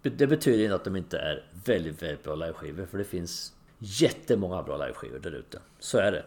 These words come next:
Men de här fem i alla fall som jag har valt tänkte jag gå igenom nu och avsluta avsnittet med. Så här kommer avsnittets, eh, topp fem.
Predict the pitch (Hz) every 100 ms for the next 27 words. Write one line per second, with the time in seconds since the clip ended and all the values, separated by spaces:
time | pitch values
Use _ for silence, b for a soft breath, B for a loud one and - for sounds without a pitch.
0 | - 135 147 139 - 160 110 104 92 92
1 | 87 95 98 85 - - b b - 120
2 | 101 104 98 92 85 78 - 101 95 -
3 | 73 82 73 - 87 78 - 92 53 -
4 | 101 151 - 143 131 131 - - _ 120
5 | 139 - 113 98 110 98 - 101 90 -
6 | - - - - - - - - 151